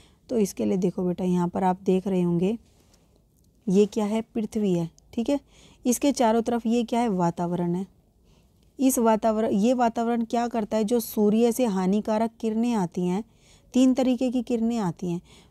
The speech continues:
तो उन तीन तरीके की किरणों में से सिर्फ कुछ ही किरणों को ये आने देता है, बाकी किरणों को नहीं आने देता। क्या करता है, बाकी किरणों को ये वापस भेज देता है। लेकिन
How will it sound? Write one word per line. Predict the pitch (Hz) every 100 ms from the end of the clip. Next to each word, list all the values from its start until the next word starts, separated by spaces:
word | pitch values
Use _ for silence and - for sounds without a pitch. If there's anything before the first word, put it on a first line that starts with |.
| -
तो | 254
उन | 269
तीन | 262 254 277
तरीके | 262 254 240 254
की | 254
किरणों | - 226 220 233
में | 214
से | 190 214
सिर्फ | 269 262 - 262 -
कुछ | 262 269 -
ही | 233
किरणों | 262 262 233 240
को | 247 240
ये | 233
आने | 226 196 190 214
देता | 196 190 202
है, | 220
बाकी | 196 190 190 214
किरणों | 214 196 196
को | 226 226
नहीं | 202 202
आने | 190 175 175
देता। | 180 196
क्या | - 202
करता | 196 202 214
है, | 208 247 - _ - - - _ _ - - - - -
बाकी | 190 170 180 180 220
किरणों | 214 190 190
को | 185 202
ये | 214 320 - _ - -
वापस | 202 220 - 220
भेज | 196 175
देता | 180 175 180
है। |
लेकिन | 180 220 226 226